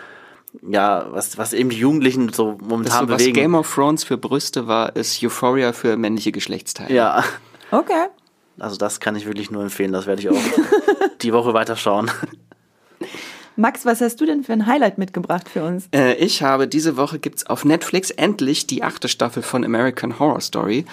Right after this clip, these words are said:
Speaker 2: American Horror Story Apocalypse. Das ist die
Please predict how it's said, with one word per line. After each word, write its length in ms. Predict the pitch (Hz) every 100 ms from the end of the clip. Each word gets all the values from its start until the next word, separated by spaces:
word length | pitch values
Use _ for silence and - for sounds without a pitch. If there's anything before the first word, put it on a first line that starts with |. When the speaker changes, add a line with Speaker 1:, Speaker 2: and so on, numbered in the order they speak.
| - -
Speaker 2:
American 280 | 123 139 127
Horror 140 | 127
Story 260 | 123 120 -
Apocalypse. 720 | - - - 113 - - - _ _ - - 160
Das 280 | - 117 -
ist 460 | 117 139 - 113 117
die 280 | 139 139